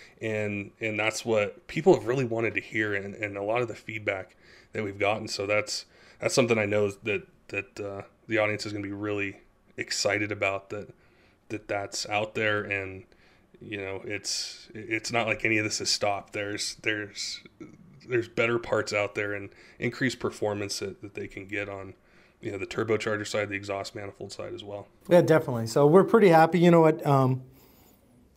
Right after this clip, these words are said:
Speaker 2: uh, some of the testing, so we started this testing, uh, better part of a year ago, and we were working with a third-party tester as well. So, um,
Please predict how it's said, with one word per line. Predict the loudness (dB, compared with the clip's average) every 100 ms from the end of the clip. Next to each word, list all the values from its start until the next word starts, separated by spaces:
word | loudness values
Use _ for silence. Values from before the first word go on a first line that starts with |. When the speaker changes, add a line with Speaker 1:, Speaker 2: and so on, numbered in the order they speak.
| -6
Speaker 2:
uh, | 0 0 4
some | 4 6
of |
the | 6 6
testing, | 6 4 4 0 0
so | 2
we | 2 2
started | 2 2 2 0
this | -2
testing, | -2 -4 -4 -6 -4 -6 -6
uh, | -4 -2 -4 -8 -16 _ _ _ 0
better | 0 4
part | 4 4
of | 2
a | 2
year | 4 6 6
ago, | 4 4 4 0 -8 -20 -20 -16 -6
and | -2 0 2
we | 4
were | 4 4
working | 2 2 0
with | -2 -2
a | -4
third-party | -2 -2 -2 -2 -2
tester | -2 -4 -2 -4 -6 -6
as | -6 -2
well. | 0 0 -2
So, | -4 -2 -2 -6 -16 -20 -18 -8
um, | -4 -4 -4 -6